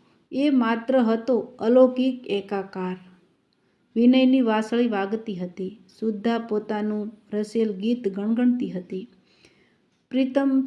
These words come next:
તું વાંસળી, હું મધુરો સૂર, ચાલને રેલાવીએ સંગીત દૂર દૂર. પ્રીતમ તું ફૂલડું, હું મીઠી સુગંધ, છૂટે હું કેમ પડું?"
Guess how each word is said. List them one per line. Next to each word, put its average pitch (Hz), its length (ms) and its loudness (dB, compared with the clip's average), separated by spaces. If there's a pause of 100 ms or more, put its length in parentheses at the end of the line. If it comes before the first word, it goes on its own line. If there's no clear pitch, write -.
તું 240 180 4
વાંસળી, 220 520 2
હું 233 380 4
મધુરો 214 440 0
સૂર, 196 440 -4 (400)
ચાલને 254 840 2
રેલાવીએ 220 640 6
સંગીત 220 540 -2
દૂર 196 340 0
દૂર. 196 360 -2 (600)
પ્રીતમ 262 480 2
તું 233 300 2
ફૂલડું, 226 600 2
હું 240 220 2
મીઠી 214 380 0
સુગંધ, 202 600 0
છૂટે 262 640 0
હું 226 300 0
કેમ 269 380 2 (220)
પડું?" 196 420 0